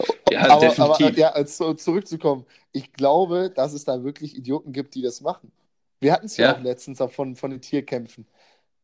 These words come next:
Speaker 2: Zehn Prozent sterben an einem Tierkampf zwischen, weiß ich nicht, Nilpferden.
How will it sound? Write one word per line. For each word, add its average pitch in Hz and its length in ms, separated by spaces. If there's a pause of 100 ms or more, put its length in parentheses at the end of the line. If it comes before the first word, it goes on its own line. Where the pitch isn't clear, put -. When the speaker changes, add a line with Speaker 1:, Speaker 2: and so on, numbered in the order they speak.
(180)
Speaker 2:
Zehn 196 280
Prozent 202 640 (120)
sterben 170 480 (100)
an 160 260 (100)
einem 135 280
Tierkampf 170 760
zwischen, 151 680 (1000)
weiß 151 280
ich 127 160
nicht, 117 180 (220)
Nilpferden. 127 720